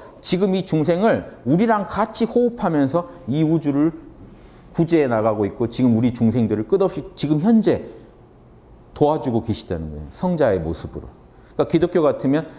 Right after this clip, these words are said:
하나님 아버지는 영이라서 안 보이지만, 불교 똑같습니다. 비로자나불은 영이라서 안 보이지만, 이 혼과 육을 가진 이 성자들이 계셔서 우리를 도와준다 하는 것처럼, 기독교는 예수님이 이제 강조되지만 성자 한 분으로,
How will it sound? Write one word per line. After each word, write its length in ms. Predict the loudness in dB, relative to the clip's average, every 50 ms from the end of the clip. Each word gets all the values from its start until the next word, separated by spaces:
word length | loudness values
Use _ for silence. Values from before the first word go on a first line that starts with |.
| -20 -20 -20 -4
하나님 520 | -2 0 2 2 2 0 0 -2 -2 -4 -8 -12 -20 -20 -20 -20 -20 -4 0
아버지는 500 | 0 2 2 2 2 2 2 2 4 4
영이라서 760 | 4 4 2 2 2 2 2 2 2 2 2 0 0 -4 -2
안 160 | -2 -2 0 2
보이지만, 540 | 2 0 0 0 -2 -2 -2 -4 -6 -8 -12 -12 -12 -12 -10 -4
불교 200 | -2 0 2 2
똑같습니다. 500 | 2 0 0 0 -2 -2 -2 -2 -2 -2
비로자나불은 840 | 0 0 2 2 4 4 2 2 2 0 0 0 0 0 -2 -2 -4 -10 -16 -20 -6 0
영이라서 480 | 0 2 2 2 2 2 2 2 2 0
안 140 | -2 0 0
보이지만, 580 | 0 0 -2 -2 -2 -2 -2 -2 -2 -2 -6 -12 -18 -20 -20 -20 -20 -20 -20 -12 -4
이 420 | -2 0 2 2 2 0 -2 -4 -6 -4 -2 0
혼과 400 | 2 2 4 4 2 2 2 2
육을 260 | 0 2 2 2 2
가진 520 | 2 0 0 0 -2 -2 -4 -4 -6 -6 -4
이 180 | 0 0 2 2
성자들이 640 | 2 2 2 2 4 4 2 2 2 -2 -2 -2
계셔서 520 | 0 0 0 0 0 0 2 2 2 0 0 -2
우리를 280 | -4 0 2 2 0 2
도와준다 580 | 2 2 2 2 2 2 0 0 2 2 2 2
하는 160 | 0 0 0
것처럼, 440 | -2 -2 0 0 0 0 0 -2 -6 -12 -20 -20 -20 -20 -20 -4
기독교는 480 | 0 2 2 2 2 2 2 2 4 4
예수님이 600 | 2 2 0 -2 0 2 2 2 4 4 4 4
이제 300 | 4 4 2 2 0 0 -2
강조되지만 540 | -2 0 2 2 2 0 0 0 0 0 0
성자 340 | 0 0 0 2 0 0 0
한 160 | 0 -2 0
분으로, 340 | 0 2 2 2 2 0